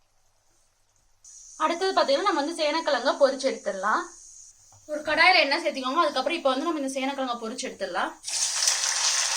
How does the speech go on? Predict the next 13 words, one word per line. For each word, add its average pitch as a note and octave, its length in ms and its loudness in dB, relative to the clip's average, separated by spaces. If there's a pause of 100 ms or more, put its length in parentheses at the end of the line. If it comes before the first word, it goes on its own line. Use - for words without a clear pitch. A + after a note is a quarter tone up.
(1200)
பாத்தீங்கன்னா, D4+ 360 -6
சேனக்கிழங்கு D4 460 -4
நல்லா A#3+ 220 -2
பொரிஞ்சிருச்சு. C#4 480 -4
இப்ப D4+ 120 -4
வந்து C#4+ 160 -2
இது C4+ 140 -8
தனியா C4 240 -6
ஒரு A3 100 -10
பிளேட் A3 260 -8
எடுத்து G3+ 200 -12
வச்சிடலாம். - 440 -8 (3000)
இதே D#4+ 140 0